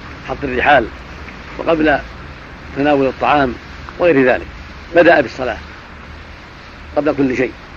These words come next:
عليه الصلاة والسلام، صلى المغرب والعشاء بأذان واحد وإقامتين، ولم يصلي بينهما شيئا، المغرب ثلاثة والعشاء ركعتين، مثل ما فعل في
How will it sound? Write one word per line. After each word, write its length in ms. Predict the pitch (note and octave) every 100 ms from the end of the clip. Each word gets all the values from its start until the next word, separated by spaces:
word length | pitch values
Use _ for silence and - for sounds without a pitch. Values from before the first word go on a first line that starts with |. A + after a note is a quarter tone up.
| -
عليه 120 | A2+ B2
الصلاة 220 | G#2 A2+
والسلام، 380 | A2 - A#2+ G#2 - -
صلى 180 | D#3+ D#3+
المغرب 260 | C3+ C#3 B2+
والعشاء 360 | A#2 B2 C3
بأذان 340 | C3 B2 A#2 B2
واحد 300 | B2 C3 C#3+
وإقامتين، 800 | C3+ B2+ B2+ B2 A#2+ A#2+ G#2+ F#2+ - - - - - - - - - - - - - - - - - - - - C3
ولم 260 | C#3 D#3+
يصلي 220 | C#3+ D3
بينهما 420 | C3+ C#3 B2 B2+ A#2+
شيئا، 320 | D3 B2+ G2 - - - - - - -
المغرب 240 | C3+ C3+
ثلاثة 480 | A#2 B2 D#3+ C#3+ D3 - -
والعشاء 320 | A#2 A#2 B2
ركعتين، 460 | A#2+ A#2 D3+ F3 D#3 F#3+
مثل 120 | D3+
ما 100 | D3
فعل 220 | B2 B2
في 160 | A2+